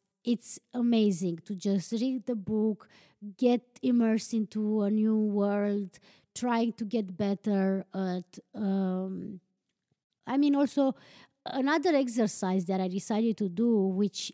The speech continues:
it was shocking to notice. I'm good at speaking in English. Clearly, I've been having this podcast for quite a few years now. And I mean, it's not even about the podcast. I just, I can speak English.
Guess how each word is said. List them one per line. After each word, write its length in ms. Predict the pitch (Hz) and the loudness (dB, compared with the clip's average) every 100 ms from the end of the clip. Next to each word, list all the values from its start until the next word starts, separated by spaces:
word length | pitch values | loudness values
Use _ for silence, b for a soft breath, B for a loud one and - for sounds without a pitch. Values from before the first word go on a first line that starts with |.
| _ - | _ -2
it 160 | 233 | 0
was 280 | 240 240 - | 2 0 -2
shocking 520 | - 247 233 - 233 - | 0 0 0 -2 -4 -2
to 80 | 226 | -2
notice. 720 | 226 269 294 190 - - - - B B B B B _ | 0 0 0 -4 -6 -10 -12 -16 B B B B B _
I'm 280 | 277 339 359 | 2 4 4
good 160 | 294 359 | 4 4
at 160 | 349 - | 4 2
speaking 360 | - 285 294 | 0 2 4
in 80 | 285 | 4
English. 420 | 254 220 220 233 | 4 4 2 0
Clearly, 440 | - 262 214 208 196 | 2 2 2 2 0
I've 160 | 196 | -2
been 120 | 202 | -2
having 280 | 208 196 202 | -2 -2 0
this 140 | 202 - | -2 -2
podcast 420 | 214 196 190 - | -2 2 0 0
for 160 | 175 | 0
quite 240 | 180 185 185 | 0 0 0
a 60 | |
few 160 | - 175 | -2 0
years 340 | 180 214 202 | 2 2 2
now. 300 | 190 170 180 - | -2 -2 -4 -2
And 140 | 208 | 0
I 80 | 202 | 0
mean, 180 | 208 202 | 2 0
it's 140 | 190 | 0
not 140 | 190 185 | -2 -2
even 180 | 175 | -2
about 240 | 175 170 180 | -4 -6 -8
the 60 | |
podcast. 400 | - 165 - 165 - | -8 -8 -6 -8 -6
I 100 | 180 | -6
just, 320 | 170 170 160 - | -2 -4 -4 -6
I 80 | 180 | -6
can 160 | 185 | -4
speak 240 | 180 151 156 | -6 -6 -6
English. 320 | 160 180 | -6 -6